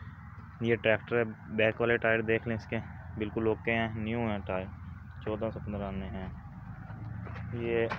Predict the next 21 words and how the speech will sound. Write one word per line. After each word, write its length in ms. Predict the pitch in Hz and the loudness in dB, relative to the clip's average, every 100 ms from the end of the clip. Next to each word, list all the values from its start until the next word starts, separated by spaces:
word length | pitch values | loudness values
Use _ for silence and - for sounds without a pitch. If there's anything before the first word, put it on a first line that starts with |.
| - | 0
<clears throat> 140 | 120 | 2
रिम 200 | 117 123 | 4 4
वगैरह 300 | 127 117 117 113 | 4 4 4 2
चेक 160 | 117 - | -2 -2
कर 120 | 110 | 0
लें 120 | 110 | 0
अच्छी 180 | 98 - | -2 -4
तरह। 1900 | 110 107 - - - - - - - - - - - - - - - - - | -2 -2 -6 -10 -10 -10 -10 -8 -8 -6 -6 -4 -4 -4 -4 -4 -4 -4 -2
ये 60 | 104 | 4
बैक 300 | 107 110 - | 8 8 8
साइड 200 | 120 113 | 6 8
पे 120 | 123 | 8
आ 80 | 113 | 8
जाए, 220 | 113 113 104 - - - - - - - - - - 117 | 8 4 2 -8 -10 -8 -8 -8 -12 -12 -12 -12 -8 0
देख 180 | 117 113 | 2 2
सकते 300 | 113 - 120 | -2 -2 2
हैं 60 | |
आप, 200 | 117 113 - | 2 2 4
क्रैंक 280 | 120 120 117 | 6 6 2
इसकी 220 | - 120 | 2 0
बीस 360 | 104 113 123 - | 4 2 2 -2